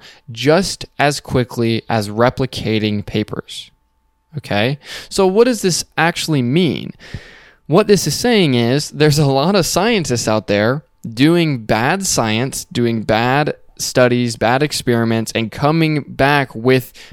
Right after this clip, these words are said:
particular conclusions that are not replicable, in other words,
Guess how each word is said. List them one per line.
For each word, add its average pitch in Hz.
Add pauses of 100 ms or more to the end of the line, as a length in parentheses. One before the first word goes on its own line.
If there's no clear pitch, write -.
particular 127 (380)
conclusions 139 (920)
that 139 (100)
are 151
not 143
replicable, 143 (380)
in 139
other 160
words, 113